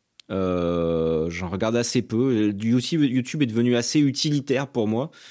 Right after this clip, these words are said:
C'est-à-dire que je cherche des infos et, euh, plus que de l'inspi. Et, euh,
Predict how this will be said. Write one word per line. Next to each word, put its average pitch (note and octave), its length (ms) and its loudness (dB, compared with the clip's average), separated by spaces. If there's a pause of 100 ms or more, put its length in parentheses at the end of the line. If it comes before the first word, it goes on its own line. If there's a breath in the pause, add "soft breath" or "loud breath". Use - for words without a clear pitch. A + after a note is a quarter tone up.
(100)
C'est-à-dire G#2+ 140 -4
que G#2 40 -2
je A2+ 60 -2
cherche A#2+ 200 0
des A#2 200 2
infos C#3+ 420 0 (340 loud breath)
et, G#2+ 240 2
euh, G2 520 2
plus C3+ 300 -2
que B2+ 100 2
de G#2+ 120 2
l'inspi. G#2+ 460 0 (720 loud breath)
Et, A2 260 2
euh, G#2 640 0